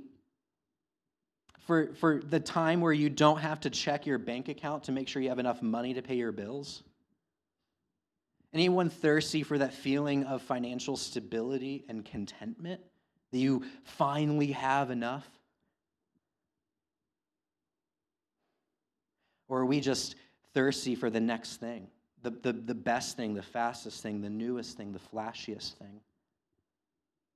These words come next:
Anyone here thirsty for feeling loved? Like, really loved, someone that knows you deeply and so welcomes you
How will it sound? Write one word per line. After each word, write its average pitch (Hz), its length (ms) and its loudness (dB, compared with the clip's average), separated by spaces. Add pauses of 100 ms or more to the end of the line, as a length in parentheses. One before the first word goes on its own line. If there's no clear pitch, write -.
(260)
Anyone 156 260 2
here 156 180 2
thirsty 127 760 -6 (580)
for 120 120 -6
feeling 113 460 -2
loved? 92 560 -6 (2000)
Like, 131 160 2
really 147 680 6
loved, 120 520 2
someone 165 320 2
that 127 220 2
knows 127 500 0
you 117 400 0 (340)
deeply 104 760 0 (520)
and 120 140 -4
so 123 260 4
welcomes 113 680 0
you 95 320 -4